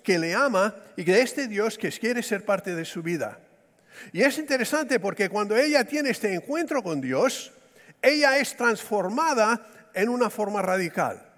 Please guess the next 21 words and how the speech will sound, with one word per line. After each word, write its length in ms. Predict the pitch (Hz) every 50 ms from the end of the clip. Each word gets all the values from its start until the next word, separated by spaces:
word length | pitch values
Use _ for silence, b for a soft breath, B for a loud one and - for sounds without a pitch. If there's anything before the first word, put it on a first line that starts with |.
| _ _ _ _ _ _ _ _ b b b b b b b b
Y 120 | - 202
mi 120 | 208 226 220
primer 280 | 208 226 269 294 277 269
punto 240 | 311 302 269 302 262
para 240 | 262 254 247 240
ti 180 | 247 285 285 285
esta 220 | 240 - - 226
mañana 480 | 214 220 220 254 302 320 302 262 202 165
es 320 | 160 175 214 208 - - B B B B B B
que 100 | - 220
si 200 | 185 - 233 214
tú 220 | - - 311 330 330
no 160 | 311 302 285
has 160 | 269 226 -
tenido 440 | - 240 247 269 285 269 233 208 214
ese 200 | 202 - 214 208
transforme 640 | - 202 202 185 175 - - - 294 302 302 302 277
radical 520 | 240 233 226 208 190 175 - 233 254 262
en 120 | 240 214 180
tu 120 | 220 208
vida, 440 | 208 277 262 196 175 196 214 208